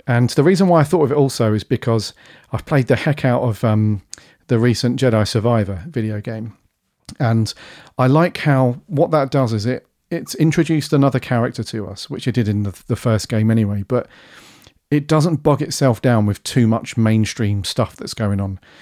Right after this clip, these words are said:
If anyone's a, a fan of Star Wars and knows what, what happens in that, that little pocket of time, which is essentially, you know, the Jedi surviving post Order sixty-six,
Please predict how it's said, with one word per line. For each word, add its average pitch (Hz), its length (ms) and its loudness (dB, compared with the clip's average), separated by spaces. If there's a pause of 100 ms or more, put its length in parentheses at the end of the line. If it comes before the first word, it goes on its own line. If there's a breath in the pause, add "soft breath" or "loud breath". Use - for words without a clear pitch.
(220 loud breath)
If - 320 -4
anyone's 143 640 4
a, 107 200 2 (220)
a - 100 -2
fan 110 360 2
of 104 100 0
Star 110 260 0
Wars 107 240 0
and 107 160 2
knows 117 380 2
what, 117 300 -6
what - 220 -6
happens 113 420 -2
in 110 100 2
that, 107 240 0 (640)
that - 340 -6 (400)
little 135 220 -2
pocket 131 320 -4
of 113 80 -6
time, 107 500 -2 (560 loud breath)
which 127 200 0
is 113 100 2
essentially, 113 560 2 (200)
you 120 120 -2
know, 107 160 0
the 113 100 0
Jedi 107 340 2
surviving 110 540 2
post 107 460 -4
Order 110 240 0
sixty-six, - 800 -10